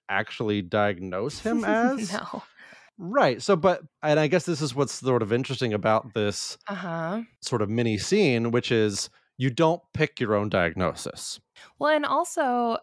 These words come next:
Speaker 2: representative of I don't like the word manualized 'cause that means something different, but, like, uh,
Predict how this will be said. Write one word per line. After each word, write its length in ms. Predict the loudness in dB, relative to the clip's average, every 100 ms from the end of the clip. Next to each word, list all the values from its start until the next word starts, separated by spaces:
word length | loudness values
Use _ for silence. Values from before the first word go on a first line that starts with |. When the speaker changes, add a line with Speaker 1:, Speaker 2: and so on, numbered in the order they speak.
| _
Speaker 2:
representative 840 | -4 -2 -4 -4 -4 -2 -2 -2 -4 -2
of 540 | 0 0 0 -4 -10 -20 -20 -20 _ _ -20 _ -14 -14 _ _
I 20 | -4
don't 160 | -2
like 180 | -2 -4
the 80 | -4
word 200 | -4 -4
manualized 680 | -6 -6 -6 -6 -6 -8 -8
'cause 120 | -6
that 200 | -4 -4
means 540 | -6 -10 -10 -12 -12 -16 _ -20
something 440 | -8 -8 -8 -12 -10
different, 400 | -8 -8 -8 -4
but, 200 | -4 -2
like, 280 | -4 -6 _ _ _ _ _ _ _
uh, 340 | -6 -4 -6